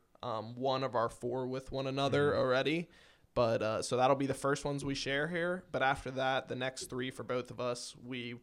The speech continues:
Speaker 1: won't have heard before, per usual.
Speaker 2: Yeah.
Speaker 1: Will be a compe-, complete surprise. So, uh, you know,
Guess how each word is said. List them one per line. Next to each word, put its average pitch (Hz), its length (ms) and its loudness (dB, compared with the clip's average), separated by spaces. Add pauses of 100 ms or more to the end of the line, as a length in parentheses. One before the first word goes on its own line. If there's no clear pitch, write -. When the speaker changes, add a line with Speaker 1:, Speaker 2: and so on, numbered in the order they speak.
Speaker 1:
won't 127 220 -2
have 123 140 -6
heard 123 240 -2
before, 123 360 -4
per 123 260 -4
usual. 120 640 -6
Speaker 2:
Yeah. 113 140 2
Speaker 1:
Will 127 140 2
be 135 100 2
a 127 60 0
compe-, 131 380 -6 (200)
complete 156 240 0
surprise. 123 480 -2
So, 123 360 0 (420)
uh, 131 280 10
you 131 120 2
know, 110 180 -2